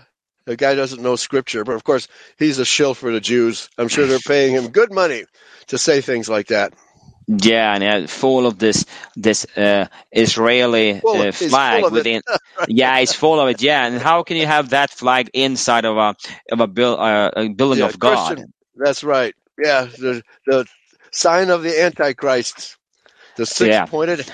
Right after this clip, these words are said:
Speaker 1: hexagram is what it is, folks. It's a
Speaker 2: Yeah.
Speaker 1: hexagram. Yep.
Speaker 2: Exactly. It's
Speaker 1: Uh-huh.
Speaker 2: not the Star of David.
Speaker 1: No, absolutely not. All right.
Speaker 2: <laughs> Um,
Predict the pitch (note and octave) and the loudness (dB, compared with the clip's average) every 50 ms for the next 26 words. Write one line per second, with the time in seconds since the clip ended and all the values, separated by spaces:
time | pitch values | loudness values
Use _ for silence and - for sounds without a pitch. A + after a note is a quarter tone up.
0 | - _ - G#3 A3+ - - - - - F#3 D3 C#3+ D3 D3 C#3+ C3+ C3+ C3 B2+ | -10 _ 0 0 0 -2 -6 -12 -8 -8 -8 -6 -4 -2 0 0 2 2 2 0
1 | B2 B2 A#2+ A#2+ A#2+ A#2 A2+ B2+ C3 A#2+ A#2+ B2 D3+ D#3+ D#3+ - - A2+ B2 C#3+ | 0 0 -2 -4 -6 -4 -2 -2 -2 0 0 0 -2 -2 -2 -4 -4 -4 -4 -4
2 | - - - - - A#2 A#2 - D3 D#3 D3+ C3 F3+ F#3 F#2 F#2 - - - C3 | -6 -12 -16 -16 -16 -10 -4 -2 0 2 2 2 2 2 2 2 2 0 -2 -4
3 | B2+ B2 A#2 C#3 E3 _ _ _ _ _ _ _ - C3 C#3 D3 _ _ _ - | -6 -6 -8 -12 -16 _ _ _ _ _ _ _ -8 -4 -4 -4 _ _ _ -4
4 | - - F#2+ A2 G#2+ - - G2+ G2+ G#2 - B2 B2+ G#2 E2+ - _ _ - - | -2 0 0 0 0 0 0 0 0 0 -2 -2 -4 -4 -4 -8 _ _ -20 -20
5 | - _ - - - C3+ C#3+ A#2 A#2 C4 - - - - A#2 - - A#2 A2+ A2+ | -18 _ -4 -2 0 2 2 2 0 0 -4 -10 -8 -6 -4 0 2 4 4 4
6 | A2 G2+ F#2+ G2 F#2+ F#2 F2+ E2+ D2+ - - - _ _ _ _ - A#2 B2 A#2+ | 2 0 0 2 2 2 0 -2 -6 -10 -18 -20 _ _ _ _ -6 -2 -2 -2
7 | A2+ G#2+ - _ _ _ _ _ _ _ _ - A2 G#2 F#2+ - - A2+ A2 G#2 | -2 -4 -8 _ _ _ _ _ _ _ _ -18 -14 -12 -10 -8 -6 -6 -6 -4
8 | G#2+ A#2 C3+ F3 G3 E3 C#3+ - - F#2 - A2+ B2+ F3 A3 G#3+ A2 - - - | -2 0 0 2 2 2 0 -2 -8 -10 -4 0 2 2 2 0 -2 -6 -12 -18
9 | - - _ _ _ - - - F#2+ F2 F2 F2 F2 E2 | -18 -20 _ _ _ -16 -10 -6 -2 -2 -2 -2 -2 -4